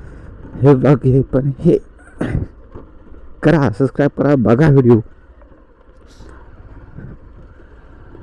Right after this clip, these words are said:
कारण यूट्यूबरला पण काय म्हणजे असं नाही की मेहनत करावी लागत नाही,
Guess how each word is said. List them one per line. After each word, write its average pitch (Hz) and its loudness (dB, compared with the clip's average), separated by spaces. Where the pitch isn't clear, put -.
कारण 127 -2
यूट्यूबरला 151 4
पण 147 0
काय 143 2
म्हणजे 139 4
असं 139 0
नाही 147 4
की 143 0
मेहनत 131 4
करावी 110 6
लागत 110 4
नाही, 104 4